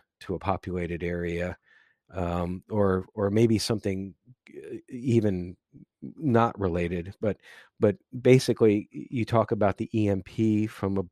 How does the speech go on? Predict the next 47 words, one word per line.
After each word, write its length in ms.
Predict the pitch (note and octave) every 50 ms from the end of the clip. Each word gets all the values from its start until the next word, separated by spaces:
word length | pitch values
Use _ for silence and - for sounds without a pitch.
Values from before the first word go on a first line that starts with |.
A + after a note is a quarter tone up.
| _ _ _ -
from 180 | - G#2+ G#2 G2+
a 60 | G2+
burst. 480 | G2+ G2+ F#2+ F#2+ F#2 F#2+ F#2 - -
And 100 | F#2+ F2+
of 100 | F2 -
course, 280 | - - A2+ G#2 - -
there's 160 | - E2+ -
gonna 180 | - G2+ F#2 F#2
be 160 | E2+ F2+ F2
the, 200 | D#2+ F2 E2+ D#2 - - - - - _ -
in 80 | A2+ A2
the 80 | G#2
blast 400 | F2 F#2+ G2 G2+ G2+ G#2+ G#2+ -
zone 320 | - G2+ F#2 F#2+ F#2+ F2+ E2+
of, 240 | E2 E2+ - - G2
um, 360 | F#2+ F#2 E2+ E2+ F2 F#2 F#2+ - - _
you 180 | - A2+ G2 G2
know, 240 | F#2+ F2 E2+ E2+ D2+
I 60 | F#2
think 240 | G2+ - A2 A2 -
that 160 | - F#2+ -
the, 200 | - F#2+ F2+ F2 - - F2 D#2 E2+ A2+
the, 160 | A#2 A2+ G2+ G#2 -
the 80 | A2+
book 180 | G#2+ A#2+ A#2 -
is 140 | - F2+ -
pretty 180 | - G2+ F#2
much 220 | F2 F2+ F2+ - -
saying 220 | - F2+ F2 F2
that 140 | F2 E2+ -
fifteen 380 | - A2 - - - G#2 F#2+ F2+
miles, 440 | F2+ F#2 F#2 F#2 F#2 F2+ - -
ten 180 | - - G2 G2
miles, 260 | G2 F#2+ F#2+ F#2+ -
ten 200 | - - B2 C3
to 60 | B2+
fifteen 360 | - - G#2 - - F#2+ F#2 F#2
miles 400 | F#2 F2+ F2+ F2+ F#2 F2 - -
in 80 | F#2
the 60 | F2
blast 320 | E2 F2 F2 F2 F#2 - -
zone, 260 | F#2 F2 F2 F2 E2+
that's 380 | E2 E2 - - - - - _ _ - - - - - - - - - - - _ _ -
most 260 | A2+ A2 G2+ - -
likely 300 | G#2+ F#2+ F#2 - F#2+ F#2
not 200 | F2 F2+ F2 -
survivable 640 | - - F#2 F2 E2 E2 D#2+ E2 D#2 D2+ D#2+ D2+